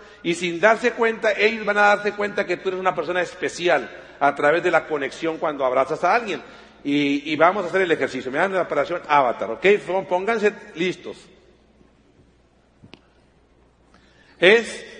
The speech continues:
no golpes en la espalda, es de corazón a corazón. Tiene que ser la energía, ¿ok?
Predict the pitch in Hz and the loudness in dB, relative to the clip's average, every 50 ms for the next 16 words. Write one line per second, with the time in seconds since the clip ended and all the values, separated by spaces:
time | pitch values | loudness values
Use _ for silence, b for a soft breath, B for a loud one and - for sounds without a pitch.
0 | - - 156 170 190 220 226 233 247 254 247 - 262 240 254 247 240 220 214 - | -14 -6 0 2 2 4 6 4 4 4 2 -2 -2 0 2 2 2 2 0 0
1 | - - 196 185 196 202 202 220 214 - - - - 180 196 196 - - 185 180 | 0 2 4 4 4 4 2 -2 -2 -2 -4 -2 2 4 4 4 2 2 2 2
2 | 165 - - - - - - - - - - 185 190 175 160 156 - - 233 240 | 2 0 -4 -16 -18 -20 -20 -20 -12 -4 0 2 4 4 4 2 2 4 6 6
3 | 269 294 302 294 - - - - - - - - - - - 147 147 - - 160 | 6 6 4 -2 -10 -12 -14 -18 -18 -20 -20 -20 -14 -4 0 0 0 2 2 2
4 | 151 143 127 - 170 156 135 120 113 - 156 165 156 175 165 185 180 180 165 143 | 2 2 2 0 -2 -4 -4 -4 -6 -6 -4 -4 -2 0 0 0 0 0 -2 -2
5 | 131 120 - 139 127 107 107 110 - | -4 -4 -4 -2 -2 -2 -2 0 2